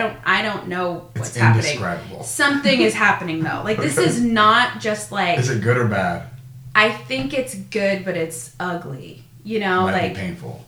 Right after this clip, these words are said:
Speaker 1: oh,
Speaker 2: It's gonna
Speaker 1: yeah.
Speaker 2: get worse before it gets better.
Speaker 1: Yeah.
Speaker 2: Okay.
Speaker 1: Um, that's okay. Um,
Speaker 2: <laughs> Oh,
Speaker 1: oh,
Speaker 2: nice.
Speaker 1: thank
Speaker 2: What do
Speaker 1: you.
Speaker 2: you got?
Speaker 1: Wow, Ruby to the rescue. Sorry, I needed a Kleenex. She's prepared. Um,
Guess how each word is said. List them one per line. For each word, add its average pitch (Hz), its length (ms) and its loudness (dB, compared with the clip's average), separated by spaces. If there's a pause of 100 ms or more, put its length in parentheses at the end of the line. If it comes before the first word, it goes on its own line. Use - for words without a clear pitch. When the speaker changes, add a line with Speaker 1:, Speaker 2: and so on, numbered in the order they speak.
Speaker 1:
oh, 214 280 2
Speaker 2:
It's 196 80 0
gonna 120 120 4
Speaker 1:
yeah. 110 100 2
Speaker 2:
get 101 80 -4
worse 110 220 2
before 110 200 -2
it 95 40 -6
gets 92 140 -8
better. - 320 -10
Speaker 1:
Yeah. - 340 -4 (1400)
Speaker 2:
Okay. 185 140 -12 (380)
Speaker 1:
Um, 233 200 4
that's 214 160 -4
okay. 214 300 -6 (880)
Um, 180 540 0 (140)
Speaker 2:
<laughs> 339 340 -2 (600)
Oh, 151 120 -2
Speaker 1:
oh, 156 40 2
Speaker 2:
nice. 175 320 8
Speaker 1:
thank 392 120 4
Speaker 2:
What - 60 2
do 370 80 4
Speaker 1:
you. 320 80 6
Speaker 2:
you - 40 0
got? 330 280 4
Speaker 1:
Wow, - 20 -6
Ruby 311 240 0
to 285 60 -6
the 269 100 -4
rescue. 208 420 -6
Sorry, 175 280 -2
I 170 60 -4
needed 185 240 -2
a 170 60 -4
Kleenex. 226 540 -6 (340)
She's 214 380 -10
prepared. - 520 -10 (760)
Um, 196 640 0